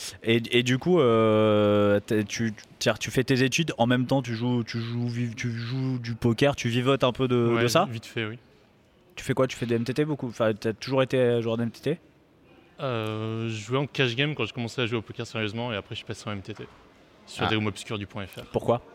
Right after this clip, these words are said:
Speaker 1: Pourquoi t'as fait ça ?
Speaker 2: Parce qu'il y avait, à l'époque, c'était, enfin, sur Unibet, il y avait le tournoi multi-entry,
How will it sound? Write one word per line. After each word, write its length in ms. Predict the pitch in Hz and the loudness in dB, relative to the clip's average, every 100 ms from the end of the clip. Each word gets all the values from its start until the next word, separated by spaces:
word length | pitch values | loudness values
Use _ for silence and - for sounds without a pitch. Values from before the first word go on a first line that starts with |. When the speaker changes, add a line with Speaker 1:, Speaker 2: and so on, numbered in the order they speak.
| - | -18
Speaker 1:
Pourquoi 200 | - 131 | -4 0
t'as 120 | 117 | 0
fait 100 | 110 | -2
ça ? 180 | 104 104 _ _ _ - - - - | -4 -6 _ _ _ -20 -20 -20 -20
Speaker 2:
Parce 100 | - | -10
qu'il 100 | - | -6
y 20 | |
avait, 260 | 107 107 107 | 0 2 2
à 60 | |
l'époque, 200 | 110 120 | 2 0
c'était, 580 | 131 - 113 104 104 104 104 107 - - - - - - - | -4 -2 0 2 2 -2 -6 -12 -14 -18 -20 -20 -20 -12 -4
enfin, 100 | 123 | -2
sur 160 | 120 | 0
Unibet, 240 | 123 120 147 | 0 2 2
il 120 | - | 0
y 20 | |
avait 80 | 113 | -4
le 40 | |
tournoi 180 | 104 110 | -2 -4
multi-entry, 560 | 120 120 131 120 - | -4 -4 -4 -4 -8